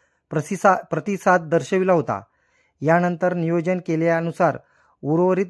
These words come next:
ग्रामपंचायतीवर देखील मोर्चा काढण्यात येणार आहे. या मोर्चाची दाहकता आणखी वाढणार असून आचारसंहितेच्या काळात पोलिसांची डोकेदुखी मात्र वाढणार आहे.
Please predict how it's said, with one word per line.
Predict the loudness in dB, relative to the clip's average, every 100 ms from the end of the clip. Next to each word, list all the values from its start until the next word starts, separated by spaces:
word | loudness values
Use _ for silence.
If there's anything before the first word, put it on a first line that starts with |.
| -2
ग्रामपंचायतीवर | -2 0 -2 -2 -4 -4 -4 -2
देखील | -4 -4 -4
मोर्चा | -2 -4 -2 -4
काढण्यात | -2 -4 -4 -4 -4
येणार | -4 -4 -2
आहे. | -4 -6 -10 _ _ _ _ _ -6
या | 0 2
मोर्चाची | 2 0 0 -2 -2
दाहकता | -2 -2 -2 -2 0 0 -2
आणखी | -6 -6 -2
वाढणार | 2 2 2
असून | 0 -2 -6 -8 _ _ _
आचारसंहितेच्या | -8 0 0 0 -2 -2 -2 -2
काळात | -2 0 0 -2 _ _ _ _
पोलिसांची | -2 0 0 -2 -2 -8 -10 _ _ _ -6
डोकेदुखी | -4 -2 -2 -2 -4
मात्र | -2 -2 -2 0
वाढणार | 0 2 0
आहे. | -2 -6